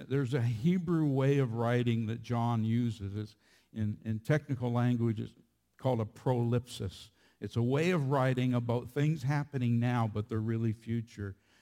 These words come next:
It's common, common device in Hebrew writing. And I've, I've put more of a discussion in my notes that get posted on the website.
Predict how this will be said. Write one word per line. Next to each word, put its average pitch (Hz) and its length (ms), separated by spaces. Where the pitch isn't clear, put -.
It's 113 200
common, 147 760
common 135 540
device 113 640
in 117 160
Hebrew 113 360
writing. 104 540
And 120 140
I've, 120 180
I've 120 200
put 160 200
more 156 280
of 170 80
a 165 60
discussion 123 800
in 156 180
my 156 180
notes 127 420
that 120 100
get 117 300
posted 117 640
on 117 260
the 113 100
website. 107 680